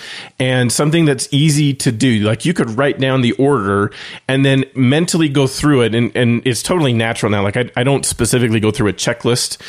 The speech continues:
but it is how I think about it. And, and if you're just starting out or, or you're getting into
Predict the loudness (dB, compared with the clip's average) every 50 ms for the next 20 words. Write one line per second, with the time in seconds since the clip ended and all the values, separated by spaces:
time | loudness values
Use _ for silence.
0 | -18 -18 -20 -20 -6 _ -2 0 2 2 2 2 2 2 2 0 -2 -2 0 0
1 | 0 0 0 0 -2 0 0 0 0 0 0 0 0 0 -2 0 -2 -2 0 0
2 | 0 -2 -2 -2 -4 -2 0 -2 -2 -2 -4 -2 0 0 -2 0 -2 0 0 0
3 | 0 0 0 0 0 2 2 2 0 0 0 -2 0 0 0 0 0 0 -2 -2
4 | -2 -2 0 0 0 0 0 2 0 0 0 0 0 2 2 2 2 0